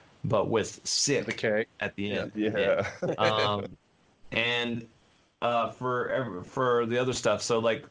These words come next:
Speaker 1: if you are interested in, in growing on Spotify, you wanna know more about how to unlock that algorithm, get it working for you, get your music to grow, grow fan base on that platform,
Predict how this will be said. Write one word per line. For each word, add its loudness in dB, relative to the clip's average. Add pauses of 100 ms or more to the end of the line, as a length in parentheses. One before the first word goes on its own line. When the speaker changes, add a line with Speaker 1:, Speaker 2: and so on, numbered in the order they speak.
(160)
Speaker 1:
if -6
you 2
are 2
interested -2
in, 0
in 0 (240)
growing 4
on 0
Spotify, 0
you -2
wanna -2
know -2
more 0
about 0
how 0
to 0
unlock 0
that -2
algorithm, -4
get -2
it -2
working -4
for -4
you, -2
get -4
your -4
music -2
to -8
grow, 2
grow 2
fan -2
base 0
on -2
that -2
platform, -2